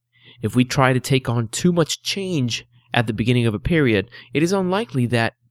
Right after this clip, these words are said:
at the end of that period, we would have sustained those changes. On the other hand, I think it is prudent to, since we are going to naturally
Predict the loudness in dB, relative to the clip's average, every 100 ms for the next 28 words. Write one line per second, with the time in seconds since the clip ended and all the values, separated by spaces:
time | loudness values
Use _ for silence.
0 | _ _ _ -2 0 0 2 2 0 -2
1 | -2 0 2 0 -2 -14 _ 0 2 2
2 | 0 0 0 -2 -4 -6 -6 -6 -6 -4
3 | -2 -2 -2 -4 -10 _ _ _ _ _
4 | -8 -2 -2 -2 -2 -2 -2 -4 -10 -12
5 | -14 _ _ _ _ _ 0 4 4 4
6 | 4 2 0 2 0 -4 -8 -14 _ 2
7 | 2 2 0 2 0 -2 -6 -6 -4 -6
8 | -10 -16 -20 _ _ _ -4 -2 0 0
9 | -2 -4 -2 -2 -2 -2 -2 0 2 2
10 | 0 -4 -4 -2 -4 -4 -8 -4 -4 -2
11 | -2 -4 -10